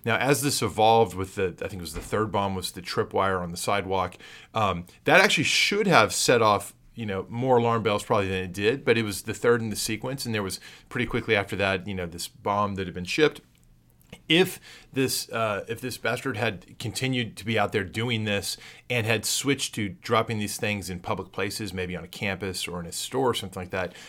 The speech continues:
I think you then would have seen a real, real turn, and I think it would have started to cause much more public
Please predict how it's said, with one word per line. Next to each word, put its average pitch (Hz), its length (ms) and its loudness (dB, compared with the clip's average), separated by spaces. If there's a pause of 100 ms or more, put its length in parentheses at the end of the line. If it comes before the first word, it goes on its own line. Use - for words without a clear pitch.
I 120 80 4
think 131 160 2
you 131 100 2
then 120 220 4
would 101 80 2
have 98 100 -2
seen 92 300 -2
a 98 80 -2
real, 98 420 -2
real 101 240 -4
turn, 85 480 -8 (160)
and 101 100 -6
I 92 60 -4
think 98 140 -6
it 95 60 -6
would 95 160 -6
have 95 100 -6
started 87 320 -6
to - 40 -16
cause 87 320 -8
much 98 280 -4
more 92 180 -2
public 95 480 -4